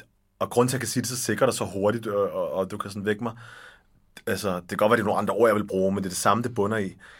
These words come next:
Og det er simpelthen fordi, at det modsatte af de tre ord, sådan, hader jeg virkelig. Altså, sådan, kan, er, er dealbreakers på alle mulige måder. Altså, at man ikke kan stole på dig. Øh, at, at illoyalitet, at, at, at du simpelthen... Øh, jeg ikke ved, hvor du, jeg ikke ved, ikke ved, hvor jeg har dig.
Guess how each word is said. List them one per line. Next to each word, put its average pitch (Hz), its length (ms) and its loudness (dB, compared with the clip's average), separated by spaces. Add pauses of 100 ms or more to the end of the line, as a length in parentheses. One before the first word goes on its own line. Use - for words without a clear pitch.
(180)
Og - 140 -4
det 110 100 4
er 110 80 6
simpelthen 110 300 -2
fordi, 104 240 -4
at 90 140 -6
det 98 80 -2
modsatte 104 500 4
af 87 40 -6
de 95 80 -6
tre - 200 2
ord, 85 220 0
sådan, 85 220 -10
hader 92 320 0
jeg 92 120 2
virkelig. 82 300 -8
Altså, 95 180 -12
sådan, 95 240 -8
kan, - 120 -14 (160)
er, 87 120 0
er 85 160 -6 (120)
dealbreakers 110 540 -2
på - 180 -8
alle 104 200 2
mulige 98 240 -4
måder. 87 320 -8 (500)
Altså, 98 280 -2 (100)
at 82 100 -6
man 87 100 -4
ikke 87 80 -10
kan - 100 -12
stole 131 320 0
på 120 160 0
dig. 127 140 -6 (680)
Øh, 101 200 4 (100)
at, 95 280 2
at 92 240 -4
illoyalitet, 113 540 4
at, 95 180 0
at, - 200 -6
at 95 120 -12
du - 40 -12
simpelthen... 101 300 -4
Øh, 90 220 -4 (760)
jeg 95 60 -6
ikke 110 120 0
ved, 110 60 0
hvor 95 120 2
du, 92 140 -8
jeg 92 120 -4 (100)
ikke 98 140 -10
ved, 104 60 -2
ikke 101 180 -8
ved, 95 60 -2
hvor 90 100 0
jeg 85 100 4
har 104 240 0
dig. 120 120 -2